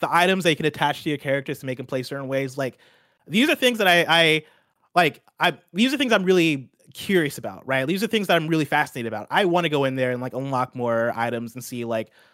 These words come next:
okay, like, how the fuck can I customize my character to make them super powerful or make them play exactly the way that I play?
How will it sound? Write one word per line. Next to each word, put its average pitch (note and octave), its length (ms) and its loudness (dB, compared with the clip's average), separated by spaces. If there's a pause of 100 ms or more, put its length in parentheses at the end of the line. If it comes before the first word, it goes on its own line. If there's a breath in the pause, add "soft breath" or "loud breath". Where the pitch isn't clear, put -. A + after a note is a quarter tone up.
(100)
okay, D#3+ 300 2
like, C#3 200 2
how E3 200 4
the F3+ 100 2
fuck D#3+ 220 0
can D#3+ 100 -4
I C3+ 280 0 (240)
customize C#3+ 420 -4
my C3 80 -2
character D3+ 540 -4 (300 soft breath)
to D#3+ 100 -8
make D3+ 180 -2
them C3 180 -4
super C#3+ 280 -6
powerful A#2+ 420 -2
or A#2 200 -4
make C#3 160 -8
them D3 100 -8
play C#3+ 160 -4
exactly C3 340 -6
the C3 60 -6
way B2 100 -6
that A#2+ 160 -4
I A#2+ 160 -4
play? G#2+ 320 -10